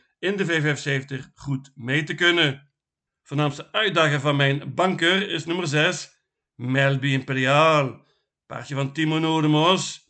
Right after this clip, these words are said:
Won laatst als mega, mega favoriet op de baan van Solvalla. Ontmoet betere tegenstand nu, maar kan absoluut winnen. Ik vergat nog een paard van Daniel Weijersteen, namelijk nummer acht,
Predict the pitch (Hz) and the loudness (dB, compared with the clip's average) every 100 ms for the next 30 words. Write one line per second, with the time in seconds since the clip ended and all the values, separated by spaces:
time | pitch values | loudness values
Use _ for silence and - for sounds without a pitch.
0 | _ _ _ - 131 151 143 139 160 - | _ _ _ -10 -4 -2 0 0 0 -2
1 | - - - - 131 156 139 135 147 139 | -12 -14 -12 -8 -2 0 0 0 0 -2
2 | 135 139 127 135 160 - _ _ _ _ | -4 -4 -2 -2 -2 -6 _ _ _ _
3 | - 139 143 135 123 135 139 151 139 135 | -20 -16 -8 -6 -4 -6 0 0 2 2
4 | 135 147 165 - _ _ - 131 120 143 | 2 2 0 -6 _ _ -12 -10 -4 0
5 | 170 180 175 185 175 160 170 165 165 143 | 0 -2 -4 -2 0 -2 -2 0 -2 -4
6 | _ - 127 - 123 131 _ - 139 117 | _ -14 -14 -12 -14 -14 _ -8 -8 -8
7 | - 139 127 127 131 160 170 147 143 _ | -8 -6 -6 -4 0 0 2 0 -2 _
8 | _ _ _ _ _ _ _ _ _ _ | _ _ _ _ _ _ _ _ _ _
9 | _ _ - 117 147 - 151 139 151 139 | _ _ -20 -10 -10 -4 -4 0 0 0
10 | 151 143 147 151 147 147 147 135 156 156 | 0 2 2 2 2 2 0 0 0 0
11 | 151 156 156 160 170 - - | 0 -2 -2 0 -2 -4 -14